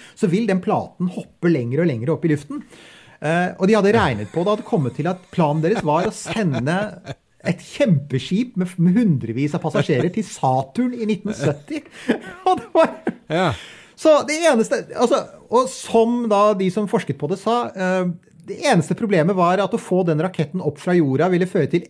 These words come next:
Speaker 1: enorme utslipp av radioaktivt avfall, selvfølgelig, fordi du måtte bruke masse atombomber.
Speaker 2: Ja.
Speaker 1: Du måtte smelle av åtte hundre
Speaker 2: Ja.
Speaker 1: atombomber eller sånt, bare for å få den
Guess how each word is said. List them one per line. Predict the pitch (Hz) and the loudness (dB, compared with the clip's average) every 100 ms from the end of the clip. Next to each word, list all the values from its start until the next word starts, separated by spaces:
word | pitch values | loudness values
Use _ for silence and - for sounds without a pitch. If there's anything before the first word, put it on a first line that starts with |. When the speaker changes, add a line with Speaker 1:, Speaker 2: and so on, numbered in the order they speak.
| 202 | 2
Speaker 1:
enorme | 190 170 151 151 165 208 196 | 6 8 6 6 4 2 4
utslipp | 170 - - 170 175 | 2 0 -2 -2 0
av | 151 151 | 0 2
radioaktivt | 139 117 131 170 - | 0 -2 -2 -4 -4
avfall, | 160 120 127 123 | -4 -4 -4 -6
selvfølgelig, | - 147 151 254 | -2 -2 -2 -2
fordi | 180 | -2
du | 156 | -2
måtte | 160 170 | -2 -2
bruke | 165 143 139 | -2 -2 -2
masse | 147 147 | -6 -4
atombomber. | - 135 120 123 | -4 -2 0 2
Speaker 2:
Ja. | 165 | 2
Speaker 1:
Du | 185 | 2
måtte | 180 180 | 0 -2
smelle | 208 131 156 | 0 0 0
av | - - | -2 -6
åtte | - - 180 | -6 -4 -2
hundre | 165 123 151 | -2 0 -2
Speaker 2:
Ja. | |
Speaker 1:
atombomber | 123 123 120 113 120 | 0 -2 -2 -4 -4
eller | 123 | -4
sånt, | 139 170 | -2 0
bare | 135 | -2
for | - | -2
å | 139 | -4
få | |
den | 156 | -4